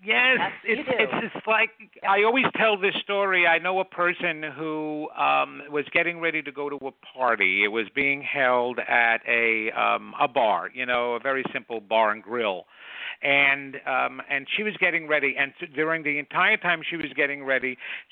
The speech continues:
Speaker 1: she just kept hearing that she should be doing something else. "Go, you, you should be going over to a friend's. Why don't you call your friend and, and go to her house instead?" And, um, and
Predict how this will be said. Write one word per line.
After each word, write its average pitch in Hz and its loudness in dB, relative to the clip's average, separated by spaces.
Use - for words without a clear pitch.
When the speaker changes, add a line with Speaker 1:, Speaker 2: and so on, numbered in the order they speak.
Speaker 1:
she 160 -4
just 214 2
kept 190 -2
hearing 160 -2
that 135 2
she 151 -2
should 165 -8
be 156 -10
doing 143 -6
something 123 -6
else. 101 0
"Go, 147 2
you, 143 2
you 139 -2
should 160 -4
be 160 -2
going 185 0
over 160 2
to 143 -2
a 131 -2
friend's. 135 2
Why 139 6
don't 165 -4
you 151 -10
call 147 -8
your 135 -6
friend 131 -4
and, 120 -6
and 117 -2
go 123 -2
to 123 0
her 123 -4
house 117 2
instead?" 117 0
And, 151 2
um, 156 2
and 175 2